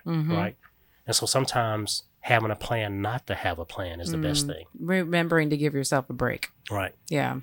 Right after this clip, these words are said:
Speaker 2: And so if we decide to crawl out of bed at two P M on Alana's birthday, okay.
Speaker 1: Yeah.
Speaker 2: But if we, if we wake up and three-fourths of us are good,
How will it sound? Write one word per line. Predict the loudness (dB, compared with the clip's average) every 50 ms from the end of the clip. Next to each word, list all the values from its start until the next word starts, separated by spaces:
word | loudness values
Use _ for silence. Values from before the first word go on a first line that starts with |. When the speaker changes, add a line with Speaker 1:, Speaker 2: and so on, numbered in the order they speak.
| -4
Speaker 2:
And | -2 0
so | 0 0 0 -2
if | -6 -8 -8 -6
we | -2 0
decide | 0 2 2 2 2 0 -2
to | -2
crawl | -2 0 0 0
out | 0 -2
of | -2 -2
bed | -2 -2 -2 -2
at | -2 -2
two | -2 -2 0 -2 -4
P | -4 -4 -2 0 0
M | 0 0 0 -4 -8 -12 -16 -20 -18 -8 -4
on | -2 -2
Alana's | 0 0 -2 -2 -2 -2 -2
birthday, | -2 -2 -2 -2 -2 -6 -8 -10 -10 -12 -18 _ _ _ _ _ _ _ _ _ _ _ _ _ _ _ _ _ _ _ _ -8
okay. | -8 -6 -6 -6 -8 -8 -12 _ _ _
Speaker 1:
Yeah. | -4 -2 -2 -2 -4 -6 -12 _ _ _ _ _ _ _ _ _ _ _ _ _ -14
Speaker 2:
But | -8 -4 -4 -4 -2
if | -4 -6 -6 -6
we, | -4 -4 -2 -2 -2 -4 -4 -6 -8 -12 -16 _ _ _ _ -20 -16 -10
if | -8 -8 -6 -2
we | -2 -2
wake | 0 0 -2 -2 -2 -2
up | -2 -2 -2 -2
and | -4 -4 -4 -4 -8 -10 -14 _ _ _ _ _ _ _ -6
three-fourths | -2 0 0 0 -2 -2 0 0 0 2 2 0
of | 0 0 0
us | 0 0 0 0
are | -2 -2
good, | -2 -2 -2 0 0 -2 -4